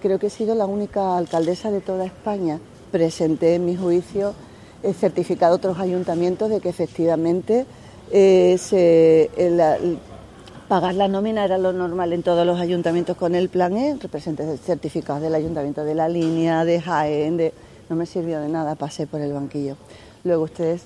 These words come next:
comprenderán que me pregunté por qué, por qué, una y otra vez. Claro que sí, ¿por qué? Entiendo que es la hora de condenar a los políticos y que, y que, y que es un momento duro y difícil para los políticos,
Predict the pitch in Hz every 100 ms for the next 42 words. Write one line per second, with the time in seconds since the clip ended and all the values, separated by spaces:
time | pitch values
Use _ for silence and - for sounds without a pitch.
0 | - 165 160 170 147 143 156 185 180 170
1 | 151 147 147 175 185 - - - - -
2 | - - - 131 135 131 - - - -
3 | - - - - - - - - 143 139
4 | - - - - - - - 170 175 175
5 | 147 139 127 135 - - 147 156 165 -
6 | 151 - 135 - 143 - - - - 160
7 | 151 165 170 185 185 185 160 165 156 156
8 | 156 151 143 143 143 143 - 143 156 147
9 | 143 151 190 - - 139 - - - -
10 | 160 - 147 135 127 143 135 135 139 151
11 | 160 147 143 151 147 151 156 147 139 190
12 | - 165 143 151 151 143 147 151 175 165
13 | 156